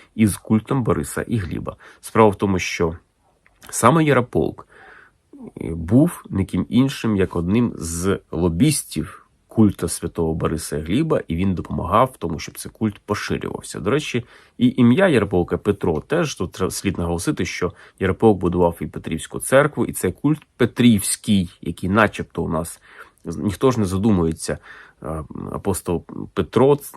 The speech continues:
е, ключі апостола Петра, це Рим, це історія католицької церкви. Яким чином в православну церкву зайшов культ Петра, такий, так сильно, як у нас сьогодні, Петрівський пост,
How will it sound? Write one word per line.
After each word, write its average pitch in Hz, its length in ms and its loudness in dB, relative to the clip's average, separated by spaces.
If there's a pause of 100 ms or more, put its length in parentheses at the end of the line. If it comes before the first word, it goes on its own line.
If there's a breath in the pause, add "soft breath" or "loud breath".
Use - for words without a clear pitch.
е, 82 140 -4
ключі - 360 -2
апостола 104 540 2
Петра, 90 400 -4
це 87 220 -2
Рим, 101 260 0
це - 180 -10
історія 82 360 -2
католицької 98 560 -4
церкви. - 400 -8
Яким 87 240 -6
чином 123 300 -2
в 101 40 -14
православну 117 640 0
церкву 110 340 -4
зайшов 95 400 -6
культ - 380 -6
Петра, 95 420 0
такий, - 340 -14
так - 200 -4
сильно, 123 360 -2
як 85 180 -6
у 101 40 4
нас 78 240 0
сьогодні, - 440 -8
Петрівський - 600 -8
пост, 117 320 -2